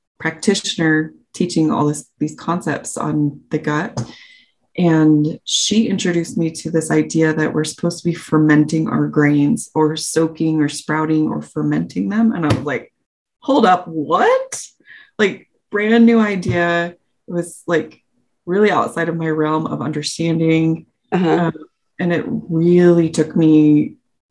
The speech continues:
Speaker 1: several months for my brain even to just simply wrap itself around that, because I had never been exposed to that. That was, it was just a foreign concept.
Speaker 2: Right,
Speaker 1: So
Speaker 2: right.
Speaker 1: she introduced me to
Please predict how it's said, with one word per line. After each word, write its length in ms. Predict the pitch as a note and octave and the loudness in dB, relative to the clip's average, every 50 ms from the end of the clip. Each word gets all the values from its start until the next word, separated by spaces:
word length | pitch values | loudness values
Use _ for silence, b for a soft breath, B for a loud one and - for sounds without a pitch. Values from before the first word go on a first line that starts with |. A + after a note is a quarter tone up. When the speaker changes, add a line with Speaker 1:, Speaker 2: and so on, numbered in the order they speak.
| _ _ - | _ _ -18
Speaker 1:
several 680 | - - - - - F#3 F3+ F3+ F3 E3+ F3 E3+ D#3+ D#3 | -16 -16 -12 -4 -2 0 2 2 2 2 0 0 0 0
months 440 | D#3 D3+ D#3 D3+ D3+ D3+ D3 - - | 2 2 2 0 0 0 -4 -6 -8
for 140 | - E3 | -8 -6
my 120 | E3 D#3+ D#3+ | -4 -4 -4
brain 380 | D#3+ - D#3+ D#3 D#3 D#3 D#3 | -4 -2 0 0 2 2 2
even 240 | D#3 D#3 D#3 D3+ D3+ | 2 0 0 -2 -4
to 100 | D3 D3+ | -4 -6
just 200 | D#3 D#3 - - | -8 -8 -8 -4
simply 260 | - D3+ D3+ D#3 D#3 | -4 -2 -2 0 0
wrap 280 | - E3 - D3+ - - | 0 2 0 0 -2 -4
itself 340 | - - - - - - - | -10 -10 -4 -4 -4 -2 -2
around 380 | D#3 D3+ - - D#3 F3 G3 A3 | -2 0 0 2 2 4 6 6
that, 280 | B3+ C#4 D4 - - | 6 6 4 2 -2
because 280 | - A3 A3 - F3 F3 | -6 -8 -4 -4 -2 2
I 80 | E3+ F3 | 2 2
had 100 | E3 D#3+ | 4 2
never 240 | E3 D#3+ D#3+ D#3+ | 2 0 0 0
been 180 | D#3+ E3+ D#3 - | -2 -2 -2 -4
exposed 580 | - - - - - - D#3 D#3 D#3+ D#3 - - | -4 -6 -10 -6 2 6 6 6 6 4 -2 -6
to 60 | F#3+ | -6
that. 280 | F#3+ G3+ F#3+ - - _ - | -4 -4 -6 -8 -10 _ -4
That 140 | E3+ E3+ | -4 0
was, 400 | - D#3 C#3+ C#3 C#3 - - - _ _ _ _ - | 2 0 0 0 -2 -8 -16 -20 _ _ _ _ -2
it 80 | E3+ | 2
was 120 | F3 F3 F3 | 2 2 2
just 200 | - F3+ - - | 0 -2 -2 -2
a 20 | |
foreign 320 | D3 - - D3 C#3+ - - | -4 -2 -2 -2 -2 -2 -4
concept. 560 | - - E2 F2 - - - - - - - B B B B B B B B B B B B B | -4 -2 -2 -2 -2 -2 -4 -8 -8 -10 -14 B B B B B B B B B B B B B
Speaker 2:
Right, 200 | B - - - | B -16 -14 -10
Speaker 1:
So 520 | - - F#3 E3+ E3 D#3+ D#3+ D#3 D#3 D#3+ E3 | 0 2 2 4 4 2 2 2 0 0 -2
Speaker 2:
right. 80 | - - | -6 -8
Speaker 1:
she 140 | - - G#3+ | 0 2 4
introduced 400 | G#3 G#3+ - - F#3+ F3+ F3+ - | 4 4 4 2 0 -2 0 -2
me 100 | F3 E3+ | -2 -2
to 640 | - - - E3+ E3 D#3+ D#3+ D#3 D#3 D#3+ D#3+ D#3 | -2 -2 -2 0 2 2 2 2 0 -2 -4 -8